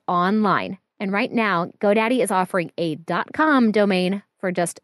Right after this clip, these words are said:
two dollars and ninety-five cents. So it's go time. Start your website today.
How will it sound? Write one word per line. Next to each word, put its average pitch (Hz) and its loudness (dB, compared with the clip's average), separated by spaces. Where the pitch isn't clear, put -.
two 262 -2
dollars 240 2
and 170 -2
ninety-five 180 -2
cents. - -8
So 226 -2
it's 240 -2
go 240 4
time. 175 -2
Start 220 -2
your 247 2
website 226 0
today. 202 -2